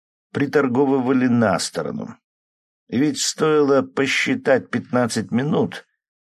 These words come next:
как недостача всплыла. Бедный Симон не знал, куда деваться, такого он от меня явно не ожидал.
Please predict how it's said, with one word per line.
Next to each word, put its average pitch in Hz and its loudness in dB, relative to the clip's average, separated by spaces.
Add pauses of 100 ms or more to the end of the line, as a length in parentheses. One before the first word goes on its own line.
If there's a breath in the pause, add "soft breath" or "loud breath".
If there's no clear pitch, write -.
как - -2
недостача 110 0
всплыла. - -2 (1080)
Бедный 104 -2
Симон 107 0
не 104 2
знал, 101 0
куда 98 -2
деваться, 95 -2
такого 90 0
он 90 0
от 85 -4
меня 90 -2
явно 90 0
не 92 0
ожидал. 92 -2